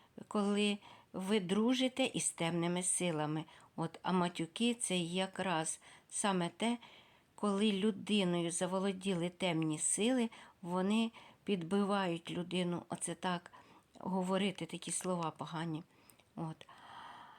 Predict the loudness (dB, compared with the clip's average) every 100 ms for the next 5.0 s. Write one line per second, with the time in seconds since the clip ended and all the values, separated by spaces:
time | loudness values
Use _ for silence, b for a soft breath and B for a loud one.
0 | B _ _ _ -10 -2 -2 -2 -2 2
1 | 4 4 4 2 2 0 0 0 0 -2
2 | 0 -2 -2 -4 -4 -4 -4 -4 -4 -4
3 | -4 -4 -2 -2 0 0 0 0 0 0
4 | -2 -4 -2 -2 -2 -4 -4 0 0